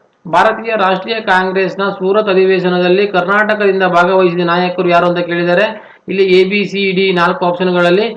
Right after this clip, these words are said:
ಕೇವಲ ಸಿ ಒಂದೇ ನಮಗೆ ಸರಿಯಾದ ಉತ್ತರವಾಗಿದೆ. ಮೇಲಿನ ನಾಯಕರ ಗುಂಪಿನಲ್ಲಿ ಕರ್ನಾಟಕದಿಂದ ಎಲ್ಲರೂ ಭಾಗವಹಿಸಿದ ಗುಂಪು ಯಾವುದು? ಇದರಲ್ಲಿ ಎಲ್ಲರೂ ಕರ್ನಾಟಕದಿಂದ ಭಾಗವಹಿಸಿದವರು ಮಾತ್ರ ಯಾರು ಅಂತ ಕೇಳಿದ್ದಾನೆ, ಕೇವಲ ಸಿ ಮಾತ್ರ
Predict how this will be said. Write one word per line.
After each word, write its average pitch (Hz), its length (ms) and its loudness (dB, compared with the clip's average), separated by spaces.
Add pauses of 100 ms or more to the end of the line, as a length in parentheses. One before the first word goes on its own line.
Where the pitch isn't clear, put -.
(280)
ಕೇವಲ 190 340 4
ಸಿ 185 220 2
ಒಂದೇ 185 240 2
ನಮಗೆ 180 360 0
ಸರಿಯಾದ 190 640 2
ಉತ್ತರವಾಗಿದೆ. 175 1000 0 (140)
ಮೇಲಿನ 208 360 0
ನಾಯಕರ 202 420 2
ಗುಂಪಿನಲ್ಲಿ 185 520 2
ಕರ್ನಾಟಕದಿಂದ 190 840 0
ಎಲ್ಲರೂ 185 440 2
ಭಾಗವಹಿಸಿದ 180 680 2
ಗುಂಪು 175 460 -2
ಯಾವುದು? 165 840 0 (440)
ಇದರಲ್ಲಿ 202 540 0 (140)
ಎಲ್ಲರೂ 208 440 2
ಕರ್ನಾಟಕದಿಂದ 202 460 0
ಭಾಗವಹಿಸಿದವರು 185 500 2
ಮಾತ್ರ 175 220 0
ಯಾರು 175 160 2
ಅಂತ 175 120 2
ಕೇಳಿದ್ದಾನೆ, 175 420 -2
ಕೇವಲ 175 360 0
ಸಿ 185 240 -2
ಮಾತ್ರ 175 280 2